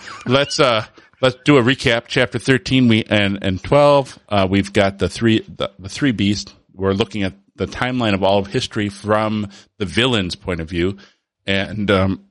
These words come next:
<clears throat> excuse me. So you have the dragon, which is the devil, the beast out of the sea, which is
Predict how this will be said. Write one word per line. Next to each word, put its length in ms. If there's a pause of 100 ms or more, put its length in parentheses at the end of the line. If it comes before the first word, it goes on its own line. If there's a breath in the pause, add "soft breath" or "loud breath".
(180)
<clears throat> 180
excuse 260
me. 120
So 120
you 100
have 100
the 80
dragon, 380
which 140
is 140
the 80
devil, 300
the 80
beast 340 (100)
out 140
of 80
the 80
sea, 320 (320 loud breath)
which 220
is 340